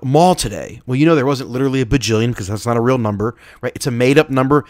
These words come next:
that I'm just trying to get you to i-, give you the idea that there's just a lot of people there. That's what Jesus is doing here. He's speaking with exaggeration, with hyperbole.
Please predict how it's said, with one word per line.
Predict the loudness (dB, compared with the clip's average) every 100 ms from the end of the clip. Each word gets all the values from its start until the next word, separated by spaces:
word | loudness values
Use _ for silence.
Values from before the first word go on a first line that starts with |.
| -12 -10
that | -8
I'm |
just | -6 -4
trying | -4
to | -6
get | -4
you |
to | -2
i-, | -2
give | -6 -18 -12 -6
you | -2
the | -2
idea | 0 0 0
that | -4
there's | -10 -12
just | -12 -14 -12
a | -6
lot | -4 -4
of | -4
people | -10 -12
there. | -16 _ _ _ _ _ -20 -14
That's | -10
what | -6
Jesus | -4 -4 -6
is | -4
doing | -4 -4
here. | -12 -16 -20 -16
He's | -12 -6
speaking | -4 -2 -2 -4 -8 -14
with | -8 -6
exaggeration, | 0 2 2 -2 -8 -8 -12 -10
with | -10
hyperbole. | -8 -8 -6 -8 -8 -12